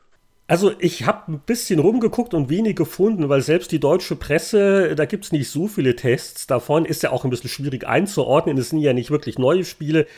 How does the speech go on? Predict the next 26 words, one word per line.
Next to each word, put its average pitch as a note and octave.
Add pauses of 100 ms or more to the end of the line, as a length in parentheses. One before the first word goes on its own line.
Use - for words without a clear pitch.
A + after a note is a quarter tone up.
(340)
äh, C3+
ist -
eigentlich C#3
eine C3
Compilation. C#3+ (360)
Und, D#3+
äh, D#3+
was E3
ich -
jetzt F3+
mal E3
ganz C#3
lustig F3
fand, C#3+
war C#3+
eine E3
der C3+
wenigen F3
Besprechungen D3+
im, C#3+
äh, B2+
englischen G#3
Sprachraum A#2+
mal A#2
anzugucken A3+ (520)
und C#3